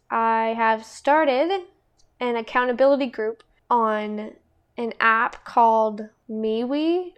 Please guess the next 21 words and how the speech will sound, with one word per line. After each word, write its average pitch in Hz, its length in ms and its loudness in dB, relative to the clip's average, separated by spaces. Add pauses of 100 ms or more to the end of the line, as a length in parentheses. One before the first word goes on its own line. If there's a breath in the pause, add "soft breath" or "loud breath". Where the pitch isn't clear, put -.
or 226 140 -2
is 226 120 -6
it 208 200 -14
May? 208 480 -6 (240)
I 208 160 -4
don't 277 180 0
even 262 180 -2
know 220 80 -4
how 214 140 -12
you 196 140 -8
say 196 420 -10
it. 196 100 -12
I'm 214 100 -8
gonna 247 140 -2
say 269 200 0
MeWe. 202 560 -8 (220)
And 220 680 -2 (260)
it's 240 300 -2
an 233 100 -4
accountability 226 680 -4
group 220 320 -4